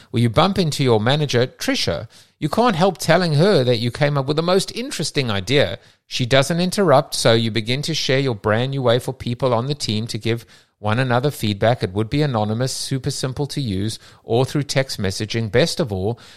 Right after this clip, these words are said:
you wouldn't have to wait for performance reviews to figure out what your team thinks of you. At this point, your voice is inflecting and you're smiling at the genius of your idea. Then it happens. Trisha asks,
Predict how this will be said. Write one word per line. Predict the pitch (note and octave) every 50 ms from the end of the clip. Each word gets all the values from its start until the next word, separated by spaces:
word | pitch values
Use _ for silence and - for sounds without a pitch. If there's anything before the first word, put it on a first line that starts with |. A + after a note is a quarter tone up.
| - _
you | - C3 D3
wouldn't | F3 F3 D#3+
have | D#3 D3 -
to | - A#2+
wait | A2 A#2 C3 D3 C#3
for | - - A#2+
performance | G#2+ - - - - - A#2+ A#2+ A#2+ B2 B2 - -
reviews | A#2 G#2 G2+ A2 A#2 A#2 A#2 -
to | - F#2+
figure | - - A#2+ A2 A#2 A2+
out | G#2+ G#2+ A2 - -
what | G#2 A2 -
your | - G2
team | - - - A2+ G#2+ G#2+
thinks | - - B2 B2+ A#2 - -
of | A2 F2+
you. | F#2 F2+ F2+ G2+ - - - _ _ _ _ _
At | - B2+ - -
this | G3 A3 -
point, | - - - B2 A#2 A#2+ A#2 -
your | A#2+ G#2
voice | G2 A#2+ C3 C#3 C3+ - -
is | A2 G2
inflecting | F#2+ F2+ F2+ - - D3 D3 C#3+ - - D3+ C#3 C3 A#2
and | G2+ F#2+
you're | F2+ F2
smiling | - - - C3 C3 C#3 C#3+ C3 A#2 G#2+
at | G2+ F#2
the | - A#2+
genius | A2 - - B2+ E3+ G#3 F3+ B2+ G2+ F#2+ G2 - - - - _ _ _ _ _
of | - A2 G#2+ G#2+ F#2+ - -
your | - A2 G#2 G#2 G2+ F#2
idea. | F#2 F#2+ F#2+ F#2 A#2 D3 D3 A#2+ F#2 E2+ E2 - - _ _ _ _ _ _ _ _ _ _
Then | - D3 C#3+
it | D3+ C#3+ B2
happens. | A#2+ D3+ D3 D3 - A2+ F2 - G2 - - -
Trisha | - - C#3+ C3+ - C#3
asks, | G2+ B2 B2+ G#2+ - - - - - - - -